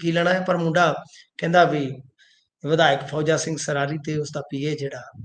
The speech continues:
ਉਹ ਆਪਣੇ ਨਾਲ ਆ, ਕੋਈ ਰਿਸ਼ਵਤ ਦੀ ਕੋਈ ਗੱਲਬਾਤ ਨਹੀਂ। ਉਹਨਾਂ ਨੇ ਸਿਰਫ ਕਿਹਾ ਕਿ "ਤੂੰ ਮਨ ਬਣਾ, ਅਸੀਂ ਤੈਨੂੰ ਬਣਾ ਦਿਆਂਗੇ, ਗੱਲ ਹੀ ਕੋਈ ਨਹੀਂ ਹੈ।" ਸੋ ਇਸ ਤਰ੍ਹਾਂ ਕਹਿੰਦੇ ਕਿ ਇਹ ਜਦੋਂ ਮਤਲਬ ਕਿ ਕੰਮ ਚੱਲ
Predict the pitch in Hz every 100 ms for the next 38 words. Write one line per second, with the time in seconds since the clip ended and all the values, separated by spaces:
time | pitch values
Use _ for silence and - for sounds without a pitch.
0 | - 151 147 160 143 143 175 160 156 185
1 | 220 220 190 170 147 - 170 170 165 165
2 | - - - _ - 165 165 165 175 180
3 | 175 180 226 - 175 185 190 190 208 -
4 | 214 208 208 202 185 170 165 147 185 185
5 | 165 175 - _ _ - - _ 190 196
6 | 226 226 220 196 180 208 208 208 170 170
7 | 175 156 139 127 - - _ _ _ _
8 | _ _ - 254 240 - 269 262 240 233
9 | 247 247 247 240 247 - _ _ _ _
10 | _ 196 196 208 220 226 226 226 - -
11 | _ _ 175 175 180 - - 175 170 -
12 | 160